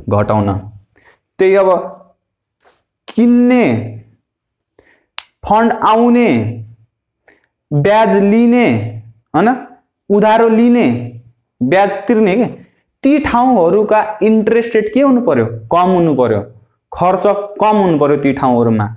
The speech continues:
भने जहाँ लगानी गर्ने हो, जसलाई उधारो दिने हो,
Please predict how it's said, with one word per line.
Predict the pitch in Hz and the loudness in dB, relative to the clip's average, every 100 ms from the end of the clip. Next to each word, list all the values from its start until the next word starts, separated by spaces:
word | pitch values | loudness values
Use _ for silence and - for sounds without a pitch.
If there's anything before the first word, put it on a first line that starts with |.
| - _ - | -16 _ -4
भने | 120 151 170 170 208 233 - _ _ _ _ 160 | 0 2 2 2 0 -4 -12 _ _ _ _ -6
जहाँ | 151 240 247 | 0 2 2
लगानी | 240 240 233 233 | 2 2 2 2
गर्ने | 220 214 214 208 175 | 2 2 2 2 2
हो, | 156 208 - _ _ | 2 0 -4 _ _
जसलाई | 143 175 214 233 226 | -4 -2 -2 0 2
उधारो | 214 220 214 214 | 2 2 2 2
दिने | 156 180 196 208 | 0 0 2 2
हो, | 139 156 196 | 2 0 -2